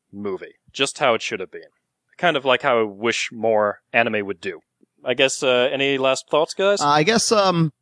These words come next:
Speaker 2: for my full thoughts in detail, please, uh, read the, uh, Otaku U S A issue with Trigun, uh, Badlands Rumble on the cover. It's more or less, uh, similar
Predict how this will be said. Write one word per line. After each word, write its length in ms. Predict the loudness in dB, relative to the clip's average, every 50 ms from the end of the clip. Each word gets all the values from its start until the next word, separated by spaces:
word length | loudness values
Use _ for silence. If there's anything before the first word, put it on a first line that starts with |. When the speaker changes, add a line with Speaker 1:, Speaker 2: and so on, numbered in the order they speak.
| _ _
Speaker 2:
for 120 | -2 0
my 160 | 2 2 2 2
full 200 | 2 0 0 0
thoughts 280 | 2 2 2 2 2
in 80 | 0 2
detail, 380 | 2 2 2 2 2 2 2 2
please, 380 | 2 0 2 2 2 2 2
uh, 180 | 2 2 2 2
read 440 | 2 2 0 0 0 0 -2 -4 -2
the, 320 | -2 -2 0 0 0 0
uh, 280 | 0 0 0 0 0 -2
Otaku 340 | -2 0 2 2 2 2 2
U 180 | 2 4 4
S 160 | 2 2 2
A 120 | 2 2 4
issue 300 | 2 0 0 2 2 2
with 280 | 4 2 2 0 -2 -8 -6
Trigun, 500 | -2 0 0 2 2 0 0 -2 -2 -4 -6 -14 _ _ _ _ _
uh, 120 | -6 -4 0
Badlands 500 | 0 0 2 2 4 4 2 2 2 2
Rumble 320 | 2 2 4 2 2 2 2
on 180 | 0 2 2 2
the 80 | 0 0 -2
cover. 540 | -8 -6 -2 0 0 2 4 4 4 2 0 -2 _ _ _ _ _
It's 100 | _ -20 -16
more 440 | -12 -10 -6 -4 -2 0 0 2 2
or 60 | 2
less, 400 | 2 4 4 2 2 2 0 0
uh, 360 | 2 4 4 6 4 4 2 0 -4 _ _ _
similar 720 | -8 -2 0 2 2 4 4 4 4 4 4 2 0 -2